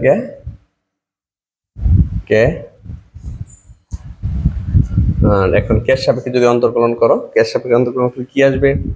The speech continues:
কে এর যে পাওয়ার আছে ওয়ান মাইনাস আলফা, এ এল আলফা,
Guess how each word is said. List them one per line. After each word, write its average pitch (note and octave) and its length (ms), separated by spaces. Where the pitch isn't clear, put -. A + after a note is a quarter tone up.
কে C3+ 60
এর C3+ 120
যে C3+ 80
পাওয়ার B2 280
আছে A2+ 220
ওয়ান G#2+ 180
মাইনাস A2+ 220
আলফা, A2+ 560
এ A2+ 280
এল A#2+ 200
আলফা, C3 440